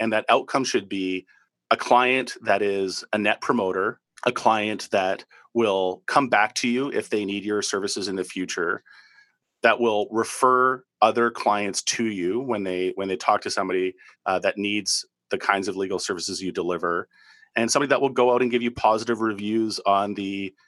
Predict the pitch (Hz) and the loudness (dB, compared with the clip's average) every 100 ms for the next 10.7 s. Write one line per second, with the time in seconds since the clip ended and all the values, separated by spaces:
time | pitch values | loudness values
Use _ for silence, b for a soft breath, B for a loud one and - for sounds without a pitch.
0 | - 104 98 120 123 147 104 76 90 95 | 2 2 4 2 2 2 0 0 0 0
1 | 90 90 - 92 87 85 98 101 104 107 | 0 0 0 -2 -2 0 4 4 4 0
2 | 101 85 82 104 101 101 98 98 95 85 | 0 -2 -4 -4 -2 0 0 0 0 0
3 | 82 82 b b b _ - 90 87 107 | 0 -4 b b b _ -2 0 0 -2
4 | 104 101 95 101 - 104 95 - 92 90 | 0 0 0 0 0 -2 -2 -2 -2 -2
5 | 90 95 95 95 95 95 98 95 92 85 | -2 -2 -2 -2 -4 -4 -4 -2 -4 -4
6 | 98 113 113 - _ - 92 90 87 90 | -4 -4 -4 -10 _ -4 -2 -2 -2 -4
7 | 90 92 - 101 98 95 - 101 - 135 | -4 -8 -8 -6 -6 -6 -6 -4 -2 0
8 | 123 127 120 107 98 - b b b - | 0 0 0 0 -2 -4 b b b 2
9 | 120 123 123 110 113 107 - - _ _ | 2 4 0 2 0 0 -4 -18 _ _
10 | _ - 120 139 135 131 | _ -6 0 2 0 -4